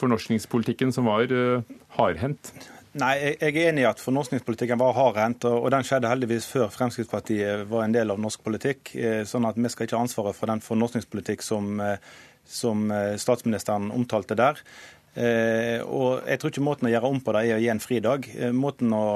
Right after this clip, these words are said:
Speaker 2: eh, å møte samene på er å likebehandle de med nordmenn, eh, respektere de på like fot, eh, og da handler det ikke om å gi særrettigheter som at man skal ha, eh, ytterligere fordeler, men at man skal ha like rettigheter til å ta vare på sitt kulturliv, samfunnsliv og språk.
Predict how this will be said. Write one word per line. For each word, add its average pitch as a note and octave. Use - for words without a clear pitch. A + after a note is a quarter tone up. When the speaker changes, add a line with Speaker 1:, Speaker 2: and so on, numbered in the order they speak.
Speaker 2:
eh, G#2+
å A#2
møte B2+
samene A#2+
på C#3+
er E3
å B2+
likebehandle G#2
de G#2
med G#2+
nordmenn, A#2+
eh, A2+
respektere B2
de G#2+
på A#2
like C3
fot, D3
eh, A#2
og B2
da B2
handler B2+
det -
ikke A2+
om A2+
å C3
gi C#3
særrettigheter G#2+
som A2+
at -
man G#2+
skal -
ha, A#2+
eh, G#2+
ytterligere A2+
fordeler, B2+
men D#3
at C3
man B2+
skal C3+
ha -
like C#3+
rettigheter A2+
til A2+
å G#2
ta A#2
vare A#2
på A2+
sitt -
kulturliv, A#2+
samfunnsliv G#2+
og G2
språk. D3